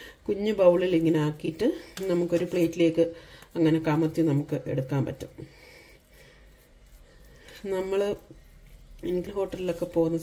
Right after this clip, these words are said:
സമയത്ത് അങ്ങനെ നമുക്ക് കിട്ടും. അങ്ങനെ ബൗളിലാക്കിയിട്ടാണ് ഇങ്ങനെ കിട്ടുന്നത്. Indian coffee ഹൗസിലൊക്കെ നമ്മൾ പോകത്തില്ലേ അവിടെ. അപ്പോൾ ദേ ഞാനിങ്ങനെ ഒരു ബൗളിലാക്കി മാറ്റിയിട്ടുണ്ട്. അപ്പോൾ ഒരിച്ചിരി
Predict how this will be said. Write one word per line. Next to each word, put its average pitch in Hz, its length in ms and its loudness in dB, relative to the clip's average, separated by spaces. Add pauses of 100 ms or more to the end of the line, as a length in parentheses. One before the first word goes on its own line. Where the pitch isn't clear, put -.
സമയത്ത് 147 400 -2 (1080)
അങ്ങനെ 175 240 0 (100)
നമുക്ക് 160 300 2 (180)
കിട്ടും. 160 280 -2 (840)
അങ്ങനെ 165 240 0 (100)
ബൗളിലാക്കിയിട്ടാണ് 165 960 0
ഇങ്ങനെ 151 280 0
കിട്ടുന്നത്. 127 360 -4 (920)
Indian 185 280 0 (100)
coffee 170 260 4 (100)
ഹൗസിലൊക്കെ 160 520 0
നമ്മൾ 143 160 4 (100)
പോകത്തില്ലേ 135 420 0 (460)
അവിടെ. 123 180 -4 (2000)
അപ്പോൾ 196 200 -8
ദേ 214 80 0 (140)
ഞാനിങ്ങനെ 202 420 -2 (300)
ഒരു 196 180 -4
ബൗളിലാക്കി 180 640 -4 (240)
മാറ്റിയിട്ടുണ്ട്. 160 600 -2
അപ്പോൾ 160 160 -2
ഒരിച്ചിരി - 360 -6